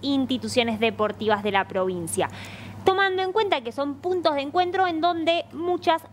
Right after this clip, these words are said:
personas se reúnen y hay de diferentes edades y de diferentes géneros.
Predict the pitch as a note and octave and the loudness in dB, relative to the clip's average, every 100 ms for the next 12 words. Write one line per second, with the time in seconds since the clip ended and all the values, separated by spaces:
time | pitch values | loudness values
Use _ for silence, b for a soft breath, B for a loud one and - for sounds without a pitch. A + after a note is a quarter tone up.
0 | - C#4+ C#4+ C#4+ C#4 - - - D#4+ D#4 | -2 -2 0 -2 -2 -6 -10 -2 0 0
1 | - - B3+ C#4 C#4 C#4+ D4+ D4 C4 A3 | -4 -10 -2 2 2 2 0 0 0 0
2 | G#3+ - A3+ A#3+ B3 E4+ F#4 F4+ C#4+ E4+ | 0 -6 -6 -4 0 0 0 2 4 4
3 | G4 - B3+ A3+ G#3 G#3 G3+ F#3 F#3+ - | 2 -6 -4 -4 -2 -2 -4 -6 -10 -12
4 | - - - | -12 -12 -14